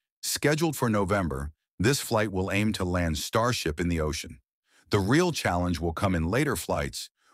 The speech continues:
when Starship is expected to return to Starbase and land on the Mechazilla arm. These tests will provide a clearer picture of how effective the upgraded heat shield is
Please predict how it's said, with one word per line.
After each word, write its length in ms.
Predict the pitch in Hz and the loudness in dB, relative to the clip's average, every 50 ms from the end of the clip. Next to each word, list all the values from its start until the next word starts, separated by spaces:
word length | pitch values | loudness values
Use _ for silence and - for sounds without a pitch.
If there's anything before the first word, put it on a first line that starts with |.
| _ _ | _ _
when 120 | 90 85 | 0 0
Starship 560 | 80 - - 110 104 107 - - 117 98 90 | 0 2 2 2 2 2 2 0 -2 -2 -2
is 100 | 87 76 | -4 -4
expected 580 | 85 82 - - - - 101 92 - 92 87 80 | -4 -4 -6 -4 0 0 0 0 -2 -4 -4 -2
to 100 | - 92 | -2 -2
return 440 | 80 80 78 - - - 107 101 95 | -2 -2 -4 -2 -2 0 0 0 0
to 80 | 85 | -2
Starbase 720 | - - - 104 98 98 92 80 73 69 67 - - - - _ _ _ - - _ | -4 -2 -2 0 0 0 0 0 -2 -4 -4 -6 -8 -12 -16 _ _ _ -20 -16 _
and 160 | - 85 82 78 | 0 0 2 2
land 240 | 85 90 90 90 | 2 2 2 2
on 100 | 87 82 | 2 0
the 60 | 80 71 | 0 0
Mechazilla 600 | 78 80 80 - 82 76 80 87 80 76 73 - | -2 -2 -2 -4 -4 -2 -2 -2 -2 -2 -2 -2
arm. 340 | 73 69 67 65 65 69 - _ _ _ _ _ _ _ _ _ _ _ _ _ _ _ | -4 -4 -4 -6 -8 -12 -16 _ _ _ _ _ _ _ _ _ _ _ _ _ _ _
These 300 | - 95 120 156 160 131 | 2 4 4 4 4 0
tests 340 | - - 127 107 90 87 - | -2 -2 0 0 0 -2 -2
will 120 | - 92 82 | -4 -4 -2
provide 380 | - 95 85 90 90 87 82 | 0 0 2 2 2 2 0
a 60 | 80 | -2
clearer 360 | 71 - - - 117 113 101 90 | -4 -4 -2 0 2 2 2 0
picture 420 | - - 113 101 - - 85 78 | 0 -2 -2 -2 -2 -2 -2 -2
of 100 | 71 67 | -4 -4
how 260 | - - 107 107 110 | -2 -2 0 0 0
effective 500 | 98 90 - - 107 92 85 - 90 80 | -2 -2 -2 0 -2 -2 0 -2 -4 -2
the 140 | 76 82 82 | -2 -2 -2
upgraded 520 | - 98 101 - - 113 98 87 87 80 | -2 -2 -4 -2 -2 -2 0 0 0 -2
heat 220 | 76 - 107 107 87 | -2 -2 -2 -2 -2
shield 340 | - - 92 82 76 71 73 | -4 -4 -2 -2 -2 -2 -2
is 280 | 71 69 69 69 - | -2 -2 -4 -6 -8